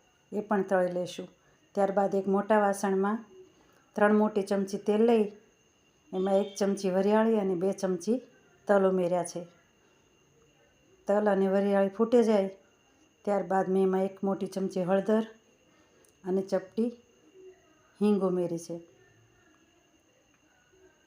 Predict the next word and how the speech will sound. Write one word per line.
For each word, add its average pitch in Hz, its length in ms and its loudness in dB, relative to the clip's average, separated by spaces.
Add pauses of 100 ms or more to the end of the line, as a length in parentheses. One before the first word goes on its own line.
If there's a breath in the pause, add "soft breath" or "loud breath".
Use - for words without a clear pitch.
(2500)
ત્યારબાદ 190 400 -2